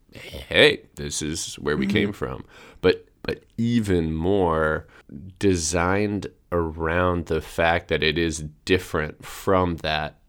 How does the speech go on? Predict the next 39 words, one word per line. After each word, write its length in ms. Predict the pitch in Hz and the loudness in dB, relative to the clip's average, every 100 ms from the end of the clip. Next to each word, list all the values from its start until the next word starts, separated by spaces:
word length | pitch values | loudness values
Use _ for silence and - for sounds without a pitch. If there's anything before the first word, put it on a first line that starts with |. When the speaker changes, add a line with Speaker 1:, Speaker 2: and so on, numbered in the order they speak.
| _ _ - | _ _ -10
Speaker 1:
m-, 260 | 98 92 95 | -6 -6 -8
m-, 140 | 92 92 | -10 -6
more 520 | 92 85 78 76 69 - _ _ _ _ _ | -4 0 0 0 -4 -12 _ _ _ _ _
everybody 640 | - 87 85 80 73 73 73 | 0 0 0 -2 -2 0 -2
thinks 380 | - 80 71 - | -4 -6 -6 -6
it's 200 | 67 - | -8 -8
cool 340 | - 107 - | -4 -4 -4
kind 180 | - 52 | -6 -8
of 80 | - | -8
thing. 200 | - - - | -10 -12 -14
And 160 | - 101 | -8 -2
sometimes 380 | - 156 139 101 | 0 4 4 4
that 100 | 95 | 2
means, 280 | 87 87 90 | 2 -4 -4
yeah, 240 | 143 170 - | -2 0 2
I'm 180 | 92 | 0
gonna 180 | 95 98 | 0 0
go 180 | 95 90 | 0 0
right 300 | 80 80 80 | 0 0 -2
towards 260 | - 80 73 | 0 -4 -2
that 180 | 71 - | -4 -2
center. 360 | - 92 55 | 0 0 -2
And 140 | - 80 | -4 -4
sometimes 380 | 101 101 87 - | -4 -2 -2 -4
it 100 | - | -4
means, 280 | 76 76 - - | -6 -6 -12 -8
no, 460 | 104 104 104 92 92 - - - _ | -2 0 0 0 -4 -20 -20 -20 _
I 100 | 95 | 0
wanna 220 | 92 95 90 | 2 2 0
find 300 | - 87 82 | 0 -2 0
myself 400 | 82 - 80 78 | -2 0 -2 0
at 180 | 71 - - | -4 -6 -2
this 180 | 90 | -2
particular 580 | - 78 - 82 80 73 | -2 -6 -2 -2 0 -4
distance 560 | 69 78 76 - 80 - | -2 -2 -2 -4 -4 -6
for 220 | - 71 | -4 -2
these 260 | 64 58 - | -2 -4 -4
reasons, 440 | 65 64 - - | -6 -6 -8 -8
or 220 | - 65 | -6 -6